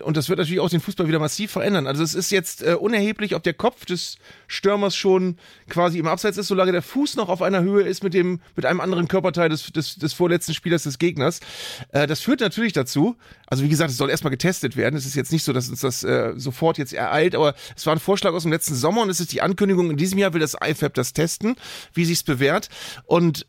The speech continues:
ähm, das verändert natürlich, natürlich das komplette Stürmerspiel, weil wenn du dich als Stürmer an der Abseitslinie bewegst, musstest du bislang gucken, dass du mit keinem Körperteil über diese imaginäre Linie rüberkommst. Mittlerweile darfst du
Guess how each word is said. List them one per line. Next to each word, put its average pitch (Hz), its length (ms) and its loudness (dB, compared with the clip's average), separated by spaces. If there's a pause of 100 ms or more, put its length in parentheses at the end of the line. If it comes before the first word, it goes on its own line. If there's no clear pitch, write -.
ähm, 147 340 2
das 151 160 -2
verändert 170 360 2
natürlich, 170 280 0
natürlich 165 320 0
das 175 120 -2
komplette 175 320 -2
Stürmerspiel, 180 520 -2
weil 120 80 2
wenn 139 100 2
du 165 60 -2
dich 180 140 -2
als 165 100 0
Stürmer 214 460 2 (280)
an 180 180 0
der 175 100 2
Abseitslinie 165 480 0
bewegst, 139 380 0
musstest 180 260 -4
du 175 60 -6
bislang 185 480 0 (100)
gucken, 220 320 -4
dass 190 160 0
du 185 220 4
mit 170 240 -2
keinem 233 320 0
Körperteil 185 480 2
über 175 480 4 (400)
diese 175 220 2
imaginäre 185 540 4
Linie 175 220 2
rüberkommst. 165 440 0
Mittlerweile 175 480 2
darfst 226 320 0
du 233 220 4